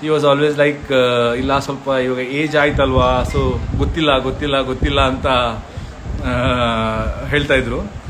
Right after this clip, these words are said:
But surprisingly, ಆ, on May ninth, ಆ, Charlie, ಆ, you know, she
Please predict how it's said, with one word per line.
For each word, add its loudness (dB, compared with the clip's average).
But 4
surprisingly, 2
ಆ, 2
on 2
May 4
ninth, -2
ಆ, 0
Charlie, 0
ಆ, -2
you -4
know, -2
she 0